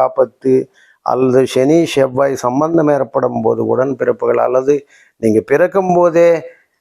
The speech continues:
கர்ப்பத்திலேயே ஒரு குழந்தை இறக்கக்கூடிய நிலை என்பதை பெற்றோர்களை கேட்டால் நிச்சயமாக தெரியும். அத்தகையான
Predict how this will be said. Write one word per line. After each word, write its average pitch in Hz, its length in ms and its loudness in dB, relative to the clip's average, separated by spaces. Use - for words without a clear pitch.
கர்ப்பத்திலேயே 151 800 0
ஒரு 135 120 2
குழந்தை 131 420 0
இறக்கக்கூடிய 117 540 0
நிலை 131 200 2
என்பதை 139 340 0
பெற்றோர்களை 120 640 0
கேட்டால் 107 420 -2
நிச்சயமாக 110 580 -2
தெரியும். - 380 -8
அத்தகையான 214 720 2